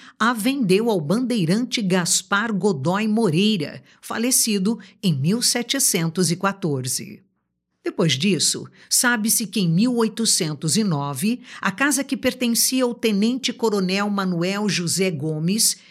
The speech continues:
tinha um lanço e um andar em que o padre Antônio Maria de Moura morou ali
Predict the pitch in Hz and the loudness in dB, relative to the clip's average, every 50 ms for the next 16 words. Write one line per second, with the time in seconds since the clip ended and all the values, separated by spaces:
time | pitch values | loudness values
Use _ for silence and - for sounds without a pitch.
0 | - - - - - 254 240 233 233 233 233 226 220 214 208 214 220 247 254 294 | -20 -10 -4 -2 -2 0 0 -2 -2 -2 -2 -2 0 0 0 2 2 0 0 0
1 | 294 - - - 302 320 302 302 _ _ - 185 165 170 160 170 208 247 262 202 | 0 0 0 0 -2 -4 -8 -10 _ _ -4 0 0 0 2 0 0 0 0 2
2 | 175 165 165 165 202 220 - - _ - - - - 220 208 208 - 262 214 - | 2 2 2 0 -2 -4 -6 -10 _ -20 -16 -6 0 0 0 2 2 -2 -4 -2
3 | - 254 262 269 262 226 247 247 233 226 226 - 226 214 220 220 214 220 208 196 | 0 0 0 0 2 0 0 0 0 -2 -2 -2 0 0 2 2 2 2 2 2
4 | 185 165 151 185 220 240 226 208 170 202 233 202 175 160 160 170 165 190 208 226 | 2 2 2 2 2 4 2 2 2 2 2 2 2 2 2 2 2 2 0 -2
5 | - - _ - 190 220 226 220 240 262 285 277 262 226 185 220 269 277 - | -4 -8 _ 2 2 4 4 4 2 0 0 -2 -2 0 0 0 0 -2 -6